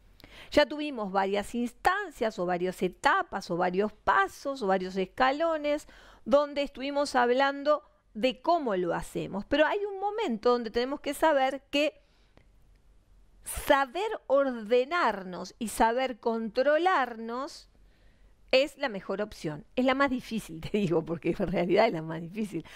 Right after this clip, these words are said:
Todos sabemos lo que no se hace y lo que se hace, y siempre terminamos haciendo algo que no se hace porque es muy tentador.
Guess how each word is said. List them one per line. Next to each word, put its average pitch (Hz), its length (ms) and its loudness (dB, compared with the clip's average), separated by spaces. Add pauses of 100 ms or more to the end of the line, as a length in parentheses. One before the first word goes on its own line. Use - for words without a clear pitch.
(140)
Todos 285 220 4
sabemos 185 380 0
lo 160 180 -6
que 165 140 -4
no 165 160 -4
se 151 220 -4
hace 147 300 0
y 165 80 0
lo 156 180 -2
que 160 140 -4
se 156 220 0
hace, 151 360 -4
y 170 120 -2
siempre 214 280 0
terminamos 175 460 0
haciendo 165 360 -2
algo 165 260 -2
que 165 100 -2
no 165 160 -4
se 180 200 2
hace 226 280 2 (280)
porque 262 260 0
es - 160 -4
muy 175 180 -4
tentador. 151 760 -4